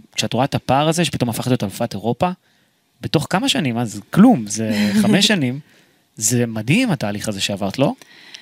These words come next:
Speaker 2: כן, אני חושבת שזה מדהים, אבל גם, כאילו, אני חושבת מה שאני עשיתי שונה, יכול להיות לעומת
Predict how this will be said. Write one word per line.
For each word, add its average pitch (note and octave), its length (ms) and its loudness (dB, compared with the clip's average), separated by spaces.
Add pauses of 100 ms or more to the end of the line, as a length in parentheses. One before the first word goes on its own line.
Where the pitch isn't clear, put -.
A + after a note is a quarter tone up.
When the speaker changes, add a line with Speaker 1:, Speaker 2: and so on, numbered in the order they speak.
(280)
Speaker 2:
כן, G#3 100 2
אני G#3 180 6
חושבת F#3 220 0
שזה C#4+ 180 4
מדהים, C4+ 340 6
אבל F3 260 4
גם, F3 340 2 (380)
כאילו, F#3+ 840 6 (1120)
אני F#3+ 160 4
חושבת G3+ 440 2
מה F#3+ 160 4
שאני F3+ 360 4
עשיתי G3+ 340 2
שונה, G#3 420 6
יכול G#3 240 4
להיות G3+ 180 4
לעומת G3+ 320 2